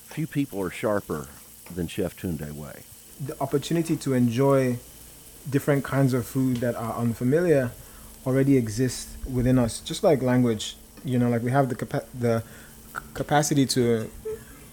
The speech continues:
Speaker 2: formulate and learn language. I think we have the capacity to enjoy all kinds of foods. We just need to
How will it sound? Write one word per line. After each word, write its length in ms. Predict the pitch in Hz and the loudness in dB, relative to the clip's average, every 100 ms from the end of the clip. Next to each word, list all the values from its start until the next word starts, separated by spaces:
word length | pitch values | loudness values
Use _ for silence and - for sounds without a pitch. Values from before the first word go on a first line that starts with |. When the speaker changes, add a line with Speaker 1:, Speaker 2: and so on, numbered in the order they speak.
| - - | -20 -14
Speaker 2:
formulate 720 | - - 151 151 143 139 - | -4 2 6 6 6 6 4
and 240 | 131 120 | 4 6
learn 540 | 131 139 139 135 131 131 - - - - - | 6 6 6 6 4 0 -10 -20 -18 -16 -4
language. 480 | 127 135 135 127 120 | 2 4 6 4 2
I 80 | 127 | 2
think 160 | 151 139 | 2 2
we 60 | |
have 140 | 139 131 | 2 0
the 60 | |
capacity 460 | - 127 135 147 131 | -2 -2 -2 -2 -2
to 100 | 127 | 4
enjoy 320 | 123 120 135 | 4 6 6
all 160 | 131 135 | 4 2
kinds 260 | 135 127 | 0 0
of 200 | 120 113 | 0 -2
foods. 1040 | - - - - - - 139 135 127 - - - - - - - - | -6 -4 -4 -6 -12 -4 0 0 -2 -8 -12 -20 -20 -20 -20 -12 -8
We 60 | |
just 220 | 127 139 | -4 0
need 160 | 143 131 | 0 2
to 360 | 139 123 117 | 4 4 4